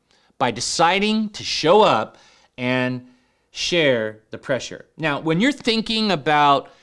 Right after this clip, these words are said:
how to release Holy Spirit power in a city,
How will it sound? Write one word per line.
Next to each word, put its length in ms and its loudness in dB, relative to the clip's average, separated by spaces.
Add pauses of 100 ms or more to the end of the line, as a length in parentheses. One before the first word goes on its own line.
(140)
how 180 2
to 100 4
release 480 0
Holy 440 0
Spirit 560 -4
power 600 -6 (920)
in 220 0
a 60 -4
city, 760 -2